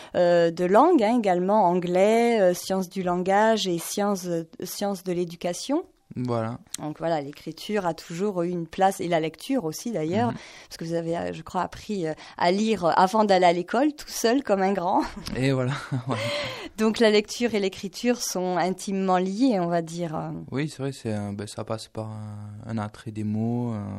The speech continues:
Speaker 2: voilà, des,
Speaker 1: Voilà,
Speaker 2: des sonorités,
Speaker 1: oui.
Speaker 2: et cetera, quoi.
Speaker 1: Tout à fait. Et puis bon, bah, à l'adolescence, vous avez quand même, euh, choisi, euh, l'é-, l'écriture. Enfin, l'écriture est devenue, euh, plus
Speaker 2: Hmm, ouais, ça
Speaker 1: importante.
Speaker 2: s'est imposé à moi, c'est vrai que c'était, euh, un bon moyen de,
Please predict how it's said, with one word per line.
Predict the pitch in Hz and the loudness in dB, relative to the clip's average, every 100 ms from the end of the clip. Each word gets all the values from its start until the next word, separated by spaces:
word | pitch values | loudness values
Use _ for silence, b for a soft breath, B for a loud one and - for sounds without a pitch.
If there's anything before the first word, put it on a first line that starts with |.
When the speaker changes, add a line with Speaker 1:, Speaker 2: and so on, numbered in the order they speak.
| 101 | -10
Speaker 2:
voilà, | 107 131 143 | -10 -10 -12
des, | 120 | -6
Speaker 1:
Voilà, | 175 175 190 | 2 2 2
Speaker 2:
des | |
sonorités, | - 113 110 110 - | 0 0 0 -2 -6
Speaker 1:
oui. | 117 | -8
Speaker 2:
et | 117 | -8
cetera, | - 107 143 | -10 -8 -8
quoi. | - - | -10 -10
Speaker 1:
Tout | 196 | -4
à | 175 | -2
fait. | 180 - 202 B B - | -2 -4 -6 B B -2
Et | 170 | -2
puis | 208 | 0
bon, | 190 202 | 0 4
bah, | 190 | 6
à | 180 | 8
l'adolescence, | 185 190 185 180 226 254 - | 6 4 -2 -2 0 0 -2
vous | 180 | -2
avez | 175 185 | 0 0
quand | 185 180 | -4 -2
même, | 202 208 | 0 2
euh, | 170 165 | 2 0
choisi, | - 214 202 185 196 240 233 | 0 2 2 2 -2 0 2
euh, | 175 165 | 4 2
l'é-, | 175 185 | -2 -4
l'écriture. | 185 196 - 214 - 175 | -4 -4 -6 -8 -6 -6
Enfin, | - | -2
l'écriture | 170 180 - 165 208 | -4 -4 -8 -10 -6
est | 196 | -4
devenue, | 165 170 175 202 208 | -4 -4 -2 0 0
euh, | 175 151 | 0 -2
plus | - 110 - | -4 -4 -2
Speaker 2:
Hmm, | 180 175 | -2 -4
ouais, | 110 | -2
ça | 180 | -2
Speaker 1:
importante. | 117 143 156 226 | 4 4 4 0
Speaker 2:
s'est | 254 | 0
imposé | 104 104 101 101 | -2 -2 -4 -4
à | 98 | -4
moi, | 104 127 | -4 -8
c'est | - | -12
vrai | 104 | -16
que | - 104 | -14 -20
c'était, | - - | -18 -16
euh, | 104 101 101 101 - | -14 -14 -14 -14 -6
un | |
bon | 107 104 | -4 -2
moyen | 104 104 104 104 107 | -2 -2 -4 -4 -4
de, | 101 | -6